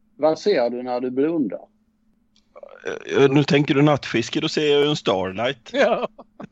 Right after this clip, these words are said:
Speaker 1: Ja, eh,
Speaker 3: <laughs> Exakt.
Speaker 1: eh, eh, du ser flötet med och utan starlight. Och det
Speaker 2: Ja.
Speaker 1: är, eh,
Speaker 2: Ja,
Speaker 1: så
Speaker 2: det
Speaker 1: i,
Speaker 2: är väl så.
Speaker 1: i,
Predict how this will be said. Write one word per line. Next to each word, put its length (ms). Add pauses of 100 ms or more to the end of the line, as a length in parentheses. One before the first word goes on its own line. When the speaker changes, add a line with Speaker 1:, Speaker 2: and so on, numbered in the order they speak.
Speaker 1:
Ja, 360 (200)
eh, 280 (100)
Speaker 3:
<laughs> 100
Exakt. 480 (480)
Speaker 1:
eh, 80
eh, 60 (100)
du 160
ser 380
flötet 600
med 360
och 180
utan 420
starlight. 640
Och 80
det 140
Speaker 2:
Ja. 220
Speaker 1:
är, 40
eh, 500
Speaker 2:
Ja, 160
Speaker 1:
så 60
Speaker 2:
det 120
Speaker 1:
i, 40
Speaker 2:
är 40
väl 140
så. 180 (120)
Speaker 1:
i, 220